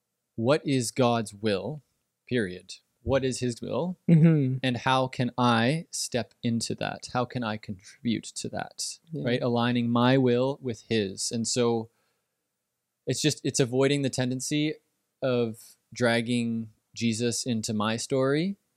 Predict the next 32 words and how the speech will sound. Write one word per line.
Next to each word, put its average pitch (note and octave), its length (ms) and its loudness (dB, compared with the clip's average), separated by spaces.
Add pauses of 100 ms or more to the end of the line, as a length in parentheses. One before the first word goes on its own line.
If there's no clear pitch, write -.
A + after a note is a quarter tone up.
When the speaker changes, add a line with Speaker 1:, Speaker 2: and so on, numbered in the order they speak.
(280)
Speaker 1:
and A2 520 -2
instead A#2+ 480 0
seeking A2 420 -4
to A2+ 140 -4
step G#2 280 -4
into G2+ 260 -6
his. - 480 -10
Speaker 2:
Right. C3 300 -10 (680)
Speaker 1:
And A2+ 380 -2 (1300)
so C3+ 340 2
they're C3+ 140 4
similar, F#3 460 6
but D#3+ 120 2
it's C#3+ 120 0
just, - 220 -4
it's - 140 -2
a, C3 120 2 (160)
it's - 140 -2
a D3 40 2
different F3 520 4
perspective C#3 840 0
on A#2+ 540 -2 (120)
my B2+ 220 0
Speaker 2:
Right. B2+ 80 0
Speaker 1:
interaction A#2+ 520 -4
with A2 160 -8
God, A#2 260 0
and G#2+ 120 -4
that, A2 200 -6 (360)
yeah, C3 160 0
I'm A#2+ 60 -4
not C3 200 -4